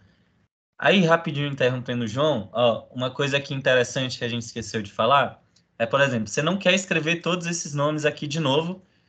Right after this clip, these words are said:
e quer manter essa mesma ordem. Basta você vir aqui com o igual, colocar aqui em Lucas, por exemplo. Ele vai automaticamente copiar o Lucas, tá vendo? E aí, quando você arrastar pra baixo, como a fórmula é igual tal célula,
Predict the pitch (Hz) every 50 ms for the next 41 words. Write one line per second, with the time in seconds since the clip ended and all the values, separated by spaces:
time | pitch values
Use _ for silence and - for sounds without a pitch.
0 | _ _ - - 139 139 - 175 175 185 190 185 180 - 165 165 185 202 196 196
1 | - 185 160 156 175 190 180 190 196 196 175 127 113 104 92 95 92 95 - _
2 | _ _ _ _ _ _ - 123 135 160 208 208 - 233 196 202 196 202 - 196
3 | 185 165 175 170 165 165 - 165 151 147 - - 156 156 165 185 220 208 185 160
4 | 151 175 214 240 - - _ _ _ _ _ _ _ _ _ _ _ - 160 160
5 | 175 175 175 - 185 180 180 180 - - 190 196 202 208 208 196 180 170 - -
6 | 101 98 - - 131 131 131 120 120 117 101 95 95 104 92 - - - 120 123
7 | 139 143 143 151 156 165 170 - 190 185 185 185 185 - - 196 180 170 165 180
8 | - - - - 196 190 - 233 208 190 175 180 214 196 170 143 - - - -
9 | - 110 107 120 139 160 196 175 117 - _ _ _ _ _ _ _ - - 135
10 | 139 147 147 - 175 170 196 190 190 202 202 196 - 185 160 160 156 156 - 151
11 | 139 - 123 113 113 139 160 185 180 - - - 101 98 - 147 143 156 156 151
12 | - 147 135 135 135 123 120 117 123 123 120 120 120 123 117 104 - - _ -
13 | 127 120 117 110 - - 147 170 - - 120 98 87 -